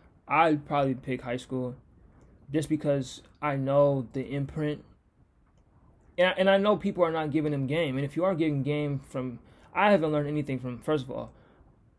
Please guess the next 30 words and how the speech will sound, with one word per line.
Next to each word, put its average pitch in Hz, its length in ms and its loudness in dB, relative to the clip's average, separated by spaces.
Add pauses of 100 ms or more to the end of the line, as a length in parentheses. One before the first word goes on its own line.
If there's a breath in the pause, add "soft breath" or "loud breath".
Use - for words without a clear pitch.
(280 soft breath)
I've 165 300 2
only 160 180 2
learned 151 280 0
how 139 100 -4
to 131 80 -2
retain 139 380 -4
information 131 800 -6
to - 100 -20
put 135 180 -6
on 127 140 -4
a 117 100 -10
test 123 380 -8
for 117 80 -14
high 113 160 -10
school. 101 340 -16 (800 soft breath)
There's 135 160 -4
different 147 360 -2
methods 135 340 -4
that 120 100 -10
they 113 120 -12
teach - 360 -12
you. - 100 -20 (380)
You 127 100 -10
take 123 300 -6
notes, 156 460 0
you 123 100 -4
annotate, 151 760 0 (600 soft breath)
um, 127 300 0
you 120 80 -6
listen. 156 640 0